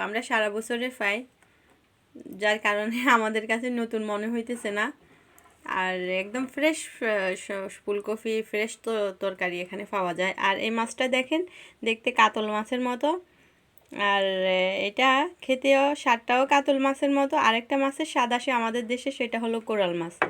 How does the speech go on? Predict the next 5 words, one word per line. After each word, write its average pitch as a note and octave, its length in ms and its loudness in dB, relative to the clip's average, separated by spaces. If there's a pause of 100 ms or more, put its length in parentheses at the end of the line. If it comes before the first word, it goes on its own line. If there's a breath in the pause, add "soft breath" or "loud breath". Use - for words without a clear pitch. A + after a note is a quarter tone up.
(380 loud breath)
তো C#4+ 100 -4
চলেন, D#4+ 380 4 (160)
আমার A#3+ 200 0 (380)
আজকের G#3+ 320 -2
রান্নাবান্নাটা B3+ 680 0